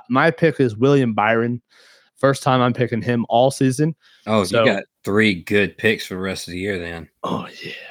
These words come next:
Speaker 2: 'Cause he's gonna be solid. Even if he doesn't win, he's gonna be solid.
Speaker 1: Yeah, boy. Um, yeah, I'm really excited about this. Jessica will be going to her first ever nascar Cup Series race this weekend. I'm really excited about that. Kansas Speedway, uh,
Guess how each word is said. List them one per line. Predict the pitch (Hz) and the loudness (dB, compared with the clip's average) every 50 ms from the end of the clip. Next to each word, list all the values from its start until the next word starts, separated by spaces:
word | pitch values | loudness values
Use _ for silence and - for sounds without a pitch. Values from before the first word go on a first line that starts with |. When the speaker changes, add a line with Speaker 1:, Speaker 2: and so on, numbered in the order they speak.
| - - - - | -20 -16 -10 -8
Speaker 2:
'Cause | 90 92 | -6 -4
he's | 113 107 | -2 -2
gonna | 101 117 104 | 0 -2 -2
be | 95 | -2
solid. | 87 - - 101 101 104 95 92 90 90 | -4 -2 0 2 2 2 2 0 -4 -4
Even | 85 101 113 120 117 | -2 -2 0 2 0
if | 110 98 | 0 0
he | 110 | 0
doesn't | 107 104 95 95 87 | 0 0 0 -2 -2
win, | 98 107 107 98 95 | 0 0 0 0 -2
he's | 95 - | -4 -6
gonna | - 95 | -6 -8
be | 90 | -6
solid. | - - - 87 90 87 82 82 82 _ _ _ _ _ _ - | -6 -8 -8 -8 -8 -8 -10 -12 -14 _ _ _ _ _ _ -16
Speaker 1:
Yeah, | - - - 101 107 110 110 113 110 104 - - | -14 -12 -10 -8 -6 -4 -2 -2 -4 -6 -8 -10
boy. | 95 95 107 131 139 117 101 101 - - - - - - _ | -8 -2 0 0 0 0 -4 -10 -16 -20 -20 -20 -20 -12 _
Um, | - 123 127 127 120 113 107 101 98 95 95 - _ _ - | 0 2 2 4 4 2 0 -2 -4 -8 -10 -14 _ _ -2
yeah, | 135 143 135 117 | 0 2 2 4
I'm | 120 143 160 | 4 4 4
really | 160 156 156 | 4 4 4
excited | 139 - 151 143 143 | 2 2 2 2 2
about | 143 139 139 139 - | 2 2 2 2 2
this. | 156 147 143 - - - - - - - - _ _ - - | 2 0 0 -2 -8 -18 -20 -20 -20 -20 -20 _ _ -18 -8
Jessica | 117 - 143 151 147 - - 160 147 143 | -2 0 0 0 0 0 0 2 2 2
will | 135 135 135 135 135 127 127 - - - - - | 4 4 4 4 2 0 -2 -6 -16 -20 -18 -10
be | - 131 131 127 127 123 123 117 | -4 -2 0 0 2 0 -2 -2
going | 123 127 120 120 123 123 | -2 -2 -2 -2 -2 -2
to | 117 - 120 | -2 -2 -2
her | 113 110 127 | -2 0 -2
first | 117 - - 147 160 175 156 - - | -2 0 2 4 4 4 2 2 0
ever | 139 123 113 113 113 | 0 0 2 0 -2
nascar | 113 110 107 107 - - 107 - _ | -2 -2 -2 -4 -6 -8 -12 -12 _
Cup | - 147 131 - - | -2 -2 -2 -2 0
Series | - 135 127 127 123 117 - | 2 4 4 4 4 2 2
race | 120 120 120 113 - | 2 2 2 0 -2
this | - 127 117 - - - | -2 -2 -2 -2 -2 -2
weekend. | 123 117 - - 120 117 110 101 | -2 -2 0 0 0 0 0 0
I'm | 98 95 98 | -2 -2 0
really | 107 117 117 117 117 | 2 2 2 2 2
excited | 113 107 - - 110 110 107 104 | 0 -2 -2 -2 -2 -2 -2 -4
about | 104 104 98 - - | -4 -6 -6 -6 -4
that. | 117 113 113 110 - _ _ - | -2 0 0 -2 -4 _ _ -2
Kansas | - 147 143 143 139 123 131 123 - | 0 2 4 4 4 2 0 0 -2
Speedway, | - - 127 123 120 120 113 113 113 113 - _ - - | 0 0 0 2 2 2 2 2 2 0 -2 _ -8 -4
uh, | 113 113 110 104 98 | 0 0 0 0 -2